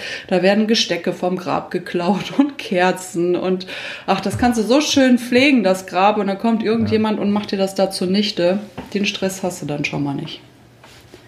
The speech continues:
Speaker 2: Tja.
Speaker 1: Aber es gibt ja
Speaker 2: Das ist
Speaker 1: alles. Du
Speaker 2: so.
Speaker 1: kannst dein, deine Asche verstreuen lassen.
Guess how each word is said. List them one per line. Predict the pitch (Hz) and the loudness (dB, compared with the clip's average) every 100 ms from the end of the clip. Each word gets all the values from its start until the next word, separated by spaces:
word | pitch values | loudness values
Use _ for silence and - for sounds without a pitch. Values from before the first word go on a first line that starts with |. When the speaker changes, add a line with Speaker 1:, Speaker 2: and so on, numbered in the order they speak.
| - - - - | -20 -20 -20 -18
Speaker 2:
Tja. | - 101 98 90 _ - | -8 -8 -8 -14 _ -2
Speaker 1:
Aber | 185 | 0
es | 208 | 2
gibt | - 220 | 2 4
ja | 202 | 6
Speaker 2:
Das | 185 | 6
ist | |
Speaker 1:
alles. | 214 208 | 4 2
Du | 190 | -2
Speaker 2:
so. | |
Speaker 1:
kannst | - 208 196 - | 0 0 0 2
dein, | 190 196 185 | 4 4 2
deine | 180 185 - | 2 2 2
Asche | 202 214 | 0 0
verstreuen | 208 220 170 - 175 175 180 175 | 0 0 0 -2 0 2 2 0
lassen. | 170 175 - 175 175 170 | -2 -4 -6 -4 -4 -8